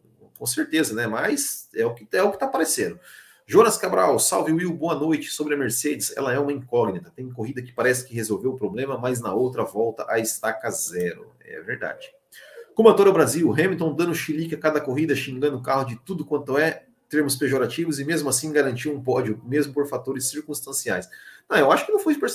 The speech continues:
circunstanciais, não. O Hamilton se classificou bem, tudo bem, né? Que o... se classificou na frente do Russell, mas acho que por um erro do Russell, que arriscou ali o pneu vermelho.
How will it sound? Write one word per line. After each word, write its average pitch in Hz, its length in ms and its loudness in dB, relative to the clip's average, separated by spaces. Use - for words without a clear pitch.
circunstanciais, 214 720 -2
não. 160 120 6
O 139 40 6
Hamilton 120 220 0
se - 120 -8
classificou - 440 -2
bem, 170 220 4
tudo 240 180 -2
bem, 180 180 6
né? 147 120 4
Que - 120 -10
o... 127 160 -6
se - 60 -20
classificou 160 460 2
na 143 120 4
frente 160 240 -2
do 139 100 -4
Russell, 147 400 0
mas 196 380 4
acho 190 200 2
que - 60 -18
por 185 120 4
um 160 80 2
erro 175 160 6
do 160 180 2
Russell, 190 340 -2
que 143 360 -6
arriscou 151 560 4
ali 147 160 4
o 123 180 0
pneu 139 240 6
vermelho. 160 480 2